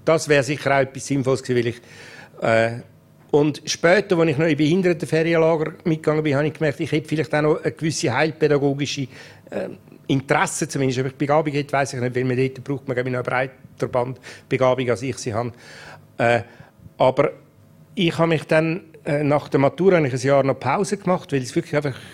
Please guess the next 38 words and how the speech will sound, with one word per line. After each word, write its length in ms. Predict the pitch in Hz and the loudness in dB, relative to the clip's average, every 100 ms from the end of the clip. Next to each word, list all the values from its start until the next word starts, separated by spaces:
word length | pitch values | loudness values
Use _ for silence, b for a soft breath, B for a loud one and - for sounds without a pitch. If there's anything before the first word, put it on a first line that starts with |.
| - 123 | -12 -4
und, 140 | 185 170 | -2 -2
und 260 | 156 - | -4 -4
Theologiestudium 600 | 127 139 123 143 139 127 | 0 0 0 -6 -2 -2
ist 100 | 113 | -2
wirklich 320 | 135 135 143 | -6 -4 -4
ein 60 | 113 | -2
heavy 260 | 113 127 127 | -2 -2 -4
Entscheid 380 | 123 120 127 | -6 -8 -10
gewesen. 220 | - 123 - B B B B - | -10 -12 -12 B B B B -4
Und 220 | 151 - | -2 2
dann 280 | 151 160 180 - - _ | 2 2 0 -6 -20 _
ist 160 | 196 160 | -4 -2
es 120 | 156 | 0
Kontrasterlebnis, 880 | - 151 151 156 - 143 139 139 117 | 0 2 2 2 2 2 2 0 -2
das 100 | 131 | -2
mich 180 | 123 - | -2 -2
dazu 260 | 135 - 131 | -6 -2 -2
geführt 280 | - 131 | 0 0
hat, 80 | 135 | 0
eigentlich 200 | 123 113 | 0 -2
mich 140 | 127 - | -6 -6
zu 80 | |
entscheiden. 420 | 123 - 87 87 98 _ _ _ _ - - | -6 -4 -2 -4 -8 _ _ _ _ -20 -12
Ich 80 | 123 | -4
habe 100 | 117 - | -2 0
zwei 220 | 131 143 | 2 2
Monate 280 | 139 135 - | 2 0 -2
können 240 | 127 110 B B B B - | -2 -4 B B B B 0
in 120 | 135 | 2
einem 140 | 123 | 2
Sprachzentrum 1000 | - - 131 160 135 - 147 151 - 120 | -2 -2 2 2 0 -2 -2 -2 -2 0
Eurocenter 800 | 139 165 156 - 151 156 - 143 | 2 4 2 0 -2 -2 -4 -4
in 200 | - 123 | -2 -4
Cap 260 | - 143 - | -4 -6 -2
d'Agde 260 | 139 135 131 | 0 0 -2
bei 60 | 123 | -2
Monaco, 560 | 139 143 143 135 135 B B B - | 0 0 0 0 0 B B B -6
äh, 360 | 131 113 113 | 0 2 2